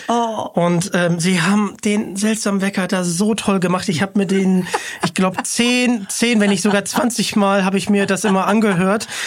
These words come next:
Speaker 2: Und ich wollte da unbedingt hin. Da war ich richtig, richtig traurig. Also da war der kleine Dominik schon sehr, sehr traurig.
Speaker 1: Oh, oh. Und warum durften Sie nicht?
Speaker 2: Also irgendwie hat es sich nicht ergeben, dass, äh, einer meiner, äh, Pflegeeltern da mit,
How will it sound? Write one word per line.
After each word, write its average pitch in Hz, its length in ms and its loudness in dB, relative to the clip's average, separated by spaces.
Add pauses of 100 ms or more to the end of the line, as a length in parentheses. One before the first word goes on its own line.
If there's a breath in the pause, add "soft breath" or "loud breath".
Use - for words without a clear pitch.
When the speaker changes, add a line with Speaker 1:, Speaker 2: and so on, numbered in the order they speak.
(240 loud breath)
Speaker 2:
Und 196 320 0
ich - 180 0
wollte 220 300 2
da 196 100 2
unbedingt 196 380 2
hin. 185 240 2
Da 175 140 0
war 180 80 2
ich 180 140 -2
richtig, 214 300 -2
richtig 202 280 -2
traurig. 160 420 0
Also 160 140 0
da 175 100 2
war 190 100 2
der 202 120 2
kleine 208 300 2
Dominik 190 360 0
schon 185 180 0
sehr, 175 200 0
sehr 165 160 -2
traurig. 151 520 -6
Speaker 1:
Oh, 208 40 0
oh. 190 480 0
Und 226 160 -2
warum 180 480 -2
durften 143 400 -6
Sie 139 180 -8
nicht? 139 300 -8
Speaker 2:
Also 170 160 0
irgendwie 220 580 2
hat 180 160 -2
es 202 140 -2
sich 208 180 0
nicht 202 180 0
ergeben, 190 600 2
dass, 175 400 -4
äh, 190 40 0
einer 175 520 2
meiner, 165 460 0 (500 loud breath)
äh, 165 240 2
Pflegeeltern 185 500 0
da 165 60 2
mit, 170 160 0